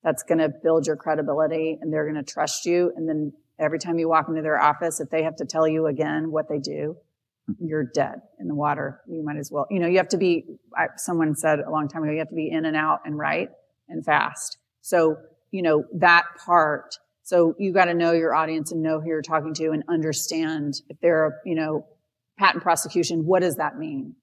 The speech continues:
And, and, you know, Chat G P T is our friend. You can learn about patent <laughs> prosecution in about eight minutes.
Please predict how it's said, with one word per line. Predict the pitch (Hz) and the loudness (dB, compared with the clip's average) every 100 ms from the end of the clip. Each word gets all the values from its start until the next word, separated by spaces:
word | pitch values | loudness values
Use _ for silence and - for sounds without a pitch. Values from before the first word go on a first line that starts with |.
| _ _ _ _ | _ _ _ _
And, | 170 170 170 | -4 -2 0
and, | 175 165 165 156 | 0 2 0 -4
you | 175 | -4
know, | 147 147 | -2 -4
Chat | - 175 160 | -4 -4 -2
G | 165 | -2
P | 156 160 | -2 -4
T | - 160 | -2 -2
is | 156 | -2
our | 147 - | -6 -6
friend. | 165 170 | -4 -2
You | 160 | -2
can | 170 | 0
learn | 160 165 | 0 2
about | 151 151 - | 2 0 0
patent | 165 - 156 | -8 -8 -12
<laughs> | |
prosecution | - - 226 180 180 175 | -14 -8 -6 -4 -4 -2
in | 160 | -2
about | 151 139 - | -2 -4 0
eight | 170 175 | 0 0
minutes. | - 147 - - - | -2 -10 -10 -16 -18